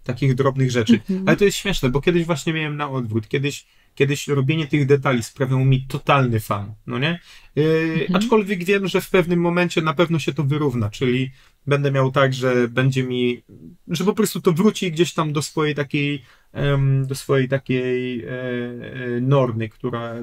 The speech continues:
Speaker 1: gdzieś tam może kiedyś, e, była. No niestety, mm,
Speaker 2: Mhm.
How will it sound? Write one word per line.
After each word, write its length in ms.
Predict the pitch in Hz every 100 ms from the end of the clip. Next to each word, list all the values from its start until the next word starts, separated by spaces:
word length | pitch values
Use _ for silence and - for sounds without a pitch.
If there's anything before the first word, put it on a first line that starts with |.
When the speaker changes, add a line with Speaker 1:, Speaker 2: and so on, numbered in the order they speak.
| 117
Speaker 1:
gdzieś 460 | 127 110 139 156 -
tam 200 | 139 131
może 280 | 135 143 135
kiedyś, 500 | 131 135 120 127 - - - - _
e, 380 | 131 123 123 123
była. 300 | 123 120 110
No 120 | 131
niestety, 500 | 147 156 165 143 156 - - - -
mm, 280 | 147 147 143
Speaker 2:
Mhm. 280 | 240 - 330